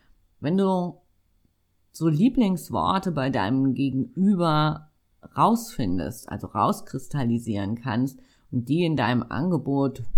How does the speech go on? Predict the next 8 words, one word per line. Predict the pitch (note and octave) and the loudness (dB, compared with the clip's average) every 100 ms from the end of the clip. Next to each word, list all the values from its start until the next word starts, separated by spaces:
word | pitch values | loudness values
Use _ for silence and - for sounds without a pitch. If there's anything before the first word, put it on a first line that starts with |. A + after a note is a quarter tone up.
| - | 8
mit | C3 C3 D3 D#3+ - | 6 2 0 -2 -4
einbringst, | F2+ A2+ C#3+ C3+ C3 C3 C3+ - - - - _ _ _ - - - | -4 -2 -2 0 0 2 0 -6 -20 -20 -20 _ _ _ -20 -20 -8
mach | C#3 G3 B3+ | -2 -2 -2
es, | C#3 - - - _ _ _ - - | -4 -6 -14 -20 _ _ _ -20 -10
aber | C3+ C#3 B2 | -4 -4 -4
übertreib | A#2+ G#2+ G2 - - A2+ A#2 - | -6 -6 -8 -8 -4 -2 -2 -6
dabei | - C#2 C#2+ | -6 -6 -6
nicht. | G1+ D#2 - | -8 -12 -18